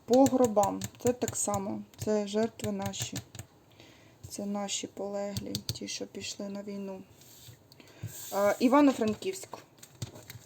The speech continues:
Живемо спокійно, але пам'ятаємо, що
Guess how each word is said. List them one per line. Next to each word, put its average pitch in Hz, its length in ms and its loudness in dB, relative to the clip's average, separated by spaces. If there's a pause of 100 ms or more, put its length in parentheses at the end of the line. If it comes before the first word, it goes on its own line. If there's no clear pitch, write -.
(680)
Живемо 240 480 4
спокійно, 349 760 2
але 240 280 4
пам'ятаємо, 247 920 2
що 247 520 0